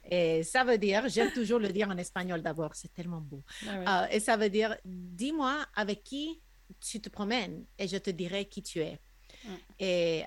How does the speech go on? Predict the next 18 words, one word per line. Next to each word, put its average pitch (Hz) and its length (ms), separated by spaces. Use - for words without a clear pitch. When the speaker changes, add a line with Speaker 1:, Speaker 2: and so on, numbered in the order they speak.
Speaker 1:
euh, 170 220
c'est - 320
vraiment 247 580
le 190 160
cas 240 280
que 185 300
si - 300
on 285 100
s'entoure 269 560
des 220 140
personnes 202 560
qui 220 180
ont 226 100
des 208 120
mauvaises 220 440
influences 208 460
sur 175 160
nous, 202 260